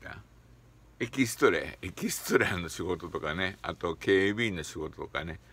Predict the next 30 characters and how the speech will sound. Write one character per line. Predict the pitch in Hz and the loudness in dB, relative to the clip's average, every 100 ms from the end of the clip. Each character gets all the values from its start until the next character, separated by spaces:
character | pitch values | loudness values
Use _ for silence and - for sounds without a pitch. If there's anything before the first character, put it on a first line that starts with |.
| - - - - | -20 -20 -20 -16
そ | - 135 | -2 0
う | |
い | 139 | 0
う | |
の | 104 | -2
は | 80 67 - | -2 -4 -4
ア | 85 | -4
ル | 85 | 0
バ | 95 | 0
イ | 82 | -2
ト | - | -4
で、 | |
あ | - | -8
と | 78 80 | -4 -4
こ | 78 85 | -2 -4
ん | |
な、 | 80 73 - - - - - - - | -2 -4 -6 -18 -20 -20 -20 -20 0
「え、 | 151 160 - - | 4 4 2 -6
ビ | 180 220 | -4 0
ー | |
ル | 180 | 2
い | 165 | 6
か | |
が | 175 | 8
で | 165 | 8
す | 135 | 6
か？」 | 127 131 127 117 | 8 10 10 8
と | 90 | 4
か | 87 | -2
ね、 | 80 90 | -2 -8